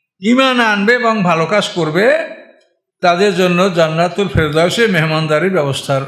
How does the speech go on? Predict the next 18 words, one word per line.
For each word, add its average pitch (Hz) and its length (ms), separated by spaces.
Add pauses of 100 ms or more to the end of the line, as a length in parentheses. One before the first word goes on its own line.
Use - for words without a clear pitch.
রয়েছে 151 340
এবং 202 260
সেখানে 151 380
চিরস্থায়ী 208 460
বসবাসের 165 540
ব্যবস্থা 175 560 (720)
সেখানে 147 680 (100)
রয়েছে 139 420
মোমেনদের 135 500
জন্য। 107 420 (760)
তো 170 80
আমরা 170 460 (840)
চিরস্থায়ী 185 600
আল্লাহর 151 280
সৃষ্টি, 240 680 (540)
আমরা 196 300
শুধু 240 240
এই 233 100